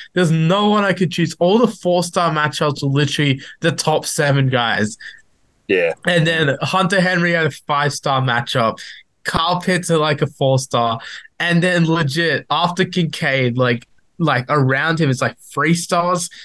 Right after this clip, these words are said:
Speaker 1: And then, like, there's, there's not much left. All right. So I had to choose Dalton. Like, <laughs> there's no other way. Just the star
Speaker 2: Yeah.
Speaker 1: rating, man. The
Speaker 2: The
Speaker 1: star
Speaker 2: only other
Speaker 1: rating
Speaker 2: one,
Speaker 1: is something.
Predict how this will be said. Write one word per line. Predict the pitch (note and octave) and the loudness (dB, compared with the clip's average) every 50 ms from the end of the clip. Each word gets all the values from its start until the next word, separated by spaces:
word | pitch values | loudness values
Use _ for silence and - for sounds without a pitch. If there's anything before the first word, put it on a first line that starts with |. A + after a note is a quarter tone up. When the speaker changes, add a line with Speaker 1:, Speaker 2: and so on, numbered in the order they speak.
| - - _ - | -20 -14 _ -2
Speaker 1:
And | C#3+ D3 C#3+ | 0 2 2
then, | D3+ D3+ D3+ D3+ | 2 2 2 2
like, | C#3 D3+ D3 C#3 C3+ C3+ A#2 G#2+ | 2 2 2 0 0 -2 -4 -4
there's, | C3 C#3+ D3+ D3+ C#3+ C#3+ - - _ - | -2 2 2 2 2 0 -4 -10 _ -4
there's | D#3 D#3+ E3+ E3 D#3 | 0 2 4 4 4
not | D#3+ D#3+ D3+ D3 C#3 | 4 4 2 2 2
much | C3+ A#2+ G2 A2 - - - - | 2 2 2 0 -2 -4 -4 -2
left. | A2+ G2 - - - - - | 0 0 -2 -4 -8 -6 -2
All | A#2 A#2 | -2 0
right. | A#2 A2 G2 - C#3 | 0 0 0 -2 -2
So | - F3+ D#3+ D3 B2+ - - - - - - | 0 0 0 0 0 -2 -4 -6 -8 -6 -2
I | - E3+ F#3 | -2 0 0
had | F3 G#3 A3 G#3 E3+ | 0 0 0 0 0
to | G3 - | 0 0
choose | - - E3+ C#3+ B2+ C3 | 0 2 2 4 2 2
Dalton. | - C3 A2 G#2+ G#2+ C3 - A2+ G#2+ A#2 | 2 2 2 2 0 0 0 0 0 2
Like, | C3+ C#3+ D3+ C#3+ C#3+ C#3 E3 | 2 2 2 0 0 0 0
<laughs> | - - | 0 2
there's | - A3 F3+ F3 | 2 2 4 4
no | G3+ G#3+ A3+ | 4 4 4
other | G#3 A#3+ G3 F3+ F#3 D#3 D#3 D3+ | 4 4 2 2 2 2 4 4
way. | C3 B2 A#2 A#2 A#2 | 2 2 2 0 0
Just | - - B3+ G3+ - - | 0 0 -2 -2 0 0
the | G3 E3 | -2 -2
star | E3+ - - - D#3+ D3+ D3 D3 | -2 -4 -6 -2 0 0 0 0
Speaker 2:
Yeah. | D#3 D3 B2+ A#2+ A#2 A2+ | 0 -2 0 0 0 0
Speaker 1:
rating, | A2 G#2+ A2 A2+ | 0 0 -2 -2
man. | A#2+ A#2+ A#2 A#2 A#2 - _ - - - - - - - | -2 -2 -2 -2 -4 -6 _ -12 -10 -10 -10 -10 -4 0
The | F#3 A3 F#3 | 2 2 4
Speaker 2:
The | E3+ D#3+ | 4 2
Speaker 1:
star | E3 F3 F#3+ | 2 2 2
Speaker 2:
only | F#3+ F#3+ | 2 2
other | F#3 | 2
Speaker 1:
rating | F#3 F3 D#3+ D#3+ D#3+ | 2 2 4 4 2
Speaker 2:
one, | - D#3+ | 2 0
Speaker 1:
is | E3+ F#3 F3+ - | 0 -2 -2 -2
something. | A#2 A#2 A#2 B2+ C3 C3+ - - D3+ C#3+ - | -4 -8 -4 -2 -2 0 0 0 0 0 -2